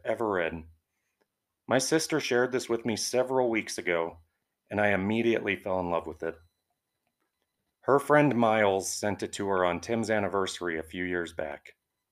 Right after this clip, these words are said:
It's called Grief from the Perspective of an Old Man by Tim Ofield. You'll know when it starts.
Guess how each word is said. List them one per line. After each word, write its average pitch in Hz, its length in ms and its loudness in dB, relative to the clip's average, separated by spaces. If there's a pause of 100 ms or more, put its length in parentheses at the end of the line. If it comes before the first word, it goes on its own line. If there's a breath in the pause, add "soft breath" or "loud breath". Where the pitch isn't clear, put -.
(880)
It's - 180 -8
called 98 460 4 (760)
Grief 117 420 2
from 113 220 0
the 107 80 0
Perspective 107 640 -2
of 104 160 0
an 98 140 -6
Old 104 240 -4
Man 85 460 -4 (720)
by 87 120 2
Tim 104 340 -2
Ofield. 80 560 -4 (1080)
You'll 104 200 4
know 101 160 2
when 95 140 0
it - 120 -6
starts. - 520 -8